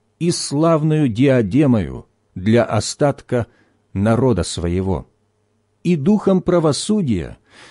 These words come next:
для сидящего в судилище, и мужеством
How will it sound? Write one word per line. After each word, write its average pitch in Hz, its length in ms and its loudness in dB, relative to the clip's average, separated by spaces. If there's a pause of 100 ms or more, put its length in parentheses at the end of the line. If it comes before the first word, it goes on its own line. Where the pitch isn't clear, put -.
(100)
для 113 220 2
сидящего 151 760 2
в 131 60 -2
судилище, 127 880 -4 (360)
и 165 140 2
мужеством 127 1120 2